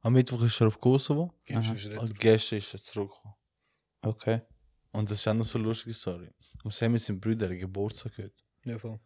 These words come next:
Speaker 1: Und wir haben heute gefacetimed. Und er hat gesehen, dass ich in Kosovo bin. Und später gehe ich zu ihm dann heim. Was denkt er sich?
Speaker 2: <laughs>
Speaker 1: Shit, Mann.
Speaker 2: Die drei sind
Speaker 1: <laughs> Wie ist, wie ist er in Sarah gekommen?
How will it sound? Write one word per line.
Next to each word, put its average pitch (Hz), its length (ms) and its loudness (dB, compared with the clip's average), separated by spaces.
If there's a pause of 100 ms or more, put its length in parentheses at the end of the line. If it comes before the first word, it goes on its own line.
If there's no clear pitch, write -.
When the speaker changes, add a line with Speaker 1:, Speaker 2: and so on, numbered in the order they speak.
(140)
Speaker 1:
Und 104 80 -6
wir 107 80 0
haben 107 100 -2
heute 101 80 -6
gefacetimed. 110 920 -4 (300)
Und 98 120 -6
er 101 60 0
hat 104 60 -2
gesehen, 113 240 0
dass 98 200 0
ich - 80 -8
in 90 80 -16
Kosovo 113 460 -4
bin. 101 280 -16
Und - 640 -8
später - 320 -2
gehe 95 160 -2
ich - 80 -10
zu - 160 -4
ihm 110 140 -2
dann 104 200 -8
heim. 107 140 -14 (120)
Was - 140 -6
denkt 123 300 -2
er 127 80 -6
sich? 117 160 -2
Speaker 2:
<laughs> 135 80 0
Speaker 1:
Shit, 233 800 12
Mann. 190 100 12
Speaker 2:
Die 190 120 12
drei 160 340 12
sind 160 240 4
Speaker 1:
<laughs> 320 440 4
Wie 175 200 12
ist, - 380 8 (580)
wie 147 200 8
ist 185 260 12
er 254 120 10
in 202 100 10
Sarah 233 440 12
gekommen? 226 320 10